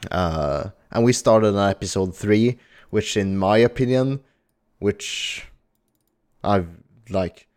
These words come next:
hopped into Black Mirror once again now, trying to get back into it. I rewatched it from episode one again, one, two, and three.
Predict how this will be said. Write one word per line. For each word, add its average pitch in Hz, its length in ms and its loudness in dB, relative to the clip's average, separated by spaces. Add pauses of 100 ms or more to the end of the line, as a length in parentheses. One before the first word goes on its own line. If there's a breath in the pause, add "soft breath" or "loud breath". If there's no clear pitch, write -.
(240)
hopped - 360 0
into 104 380 0
Black 95 340 0
Mirror 95 480 -2
once 95 380 -2
again 95 300 -2
now, 98 340 -2 (240)
trying 87 320 -4
to 90 140 -8
get 90 320 -4
back 90 260 -6
into 92 240 -6
it. 113 280 0 (540)
I 95 140 -2
rewatched 98 560 0
it 101 100 0
from 90 200 -4
episode 87 400 -6
one 90 340 -2
again, 120 380 -2 (120)
one, 95 240 -2
two, 98 280 -4
and 80 200 -6
three. 107 320 -2